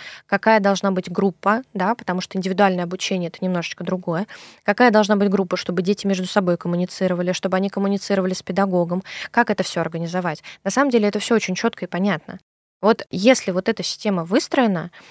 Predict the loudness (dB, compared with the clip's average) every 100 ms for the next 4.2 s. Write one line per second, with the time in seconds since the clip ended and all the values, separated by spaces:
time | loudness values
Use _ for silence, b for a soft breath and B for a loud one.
0 | _ 2 4 4 4 2 2 2 0 2
1 | 2 0 -2 0 2 2 0 -2 0 0
2 | -4 -8 _ _ 2 4 4 0 -10 -6
3 | 0 0 0 -2 0 0 0 -2 -2 0
4 | 0 -2